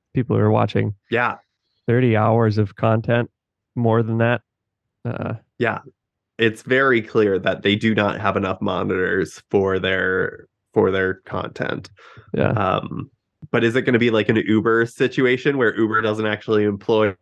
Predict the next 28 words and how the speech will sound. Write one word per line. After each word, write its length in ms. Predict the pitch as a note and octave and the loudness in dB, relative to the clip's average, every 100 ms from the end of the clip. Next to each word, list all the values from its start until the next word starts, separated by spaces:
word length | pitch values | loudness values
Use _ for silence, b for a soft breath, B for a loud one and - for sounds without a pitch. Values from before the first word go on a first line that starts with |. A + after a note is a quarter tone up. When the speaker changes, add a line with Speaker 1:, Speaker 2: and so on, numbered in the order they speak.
| - | -2
Speaker 2:
any 260 | A2+ A#2 A#2 | 0 2 2
of 80 | |
its 180 | B2 A#2+ | 0 -2
drivers? 680 | - B2+ B2+ C#3 D3 D#3 - b b b b _ | -2 0 0 0 -2 -6 -14 b b b b _
Does 140 | G#2+ G2 - | -4 -4 -2
Temesio 600 | B2+ G#2+ G2+ G#2+ A2+ G#2+ | 0 2 2 0 2 2
not 260 | G#2 G2+ | 0 0
actually 400 | G2+ G#2 A2+ A2+ | 2 0 0 0
Speaker 1:
Mm. 40 | G#2+ | 0
Speaker 2:
employ 460 | A2 A#2 G#2+ A#2 | -2 0 2 2
any 160 | A#2+ A#2+ | 2 0
of 80 | A#2 | 2
its 180 | B2 C3+ | 0 0
monitors, 600 | A#2+ B2+ B2+ C3+ C#3+ D3 | 0 0 0 0 0 0
right? 360 | A2+ G#2+ A#2+ C#3 - _ _ _ | 0 2 2 -2 -8 _ _ _
And 180 | A#2 G2+ | -4 -2
so 380 | G#2 G2 F#2+ F#2+ | 0 2 2 2
Uber 440 | A#2+ G#2+ G#2+ A2 A2 | 0 0 2 2 0
and 280 | G#2 G#2 | -2 -4
Temesio 580 | G2 A2 G#2 G2 G#2+ A2 | -4 0 2 2 2 0
couldn't 280 | - A2 F#2+ | 0 -2 -2
be 140 | G2 F#2 | -6 -8
sued 520 | - A2 G#2+ A2 G#2 | -2 0 2 0 -2
for 260 | G#2 G#2 | 0 2
something 440 | G#2+ G2+ G2+ G#2+ A2 | 0 -2 -2 -2 0
that 200 | G#2+ G#2 | 0 -2
happened 520 | G#2 G2 A2 A2 G#2 | -2 -2 0 -2 -2
by, 360 | G2 G2 G2+ | 0 2 2